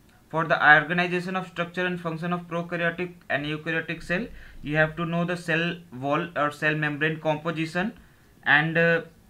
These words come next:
read about the cellular cycles, cell division and cancer.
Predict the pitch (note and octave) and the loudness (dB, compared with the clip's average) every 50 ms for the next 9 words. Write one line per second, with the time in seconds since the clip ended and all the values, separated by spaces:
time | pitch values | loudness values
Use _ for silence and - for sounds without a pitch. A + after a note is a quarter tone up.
0 | - - - C#3 D3 D#3+ E3+ F3+ F3 - D3 D#3 D#3 D#3 D#3+ E3 D#3 D3+ F3+ G3+ | -14 -10 -6 -4 -2 0 0 0 2 2 0 2 2 2 2 0 0 0 2 2
1 | A#3 A#3 - - - - - - - - - D#3+ D3+ D#3+ E3 F3 E3 E3+ F3 E3 | 0 0 -6 -14 -20 -20 -20 -20 -10 -4 0 2 2 4 4 2 2 2 2 0
2 | D#3+ D#3 D#3 F#3 G3+ A3+ A3+ - - - - _ _ - - - D3 D#3 D3 D3+ | 0 0 0 -2 -2 -2 -2 -6 -12 -20 -20 _ _ -8 -2 0 0 2 2 0
3 | D#3 D3 D#3 D3+ C#3+ E3 F3+ A3 B3 - - - - - - - - - D#3+ G#3+ | 0 0 0 0 0 0 0 0 0 -4 -8 -16 -20 -20 -20 -4 2 4 4 4
4 | C4+ C#4+ - - - _ _ _ _ - D#3+ D#3 D#3 D3+ - D3+ C3+ A#2 G2+ | 4 0 -6 -12 -20 _ _ _ _ 2 4 4 4 4 2 2 2 2 0